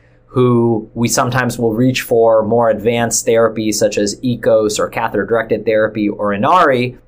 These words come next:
in hopes of preventing the development of C tef down the line. And then group five is a hodgepodge of disease.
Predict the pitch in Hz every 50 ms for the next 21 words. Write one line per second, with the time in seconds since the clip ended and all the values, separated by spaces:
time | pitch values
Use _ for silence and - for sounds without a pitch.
0 | _ - 165 143 120 123 143 156 156 147 147 - - - - 123 123 123 123 120
1 | - - - - _ _ - - 139 107 101 120 139 156 165 - - 120 107 107
2 | 107 110 101 110 113 107 104 101 104 104 101 101 - 120 - - - 117 110 104
3 | - 90 87 - - 113 101 98 92 92 92 90 82 80 - - - - - _
4 | _ _ - 131 143 151 139 131 147 170 196 202 202 - 175 165 156 151 147 147
5 | 143 143 - - - - 165 165 156 165 131 135 143 143 143 143 127 - - 143
6 | 143 147 156 147 151 135 151 151 131 143 156 147 160 175 - -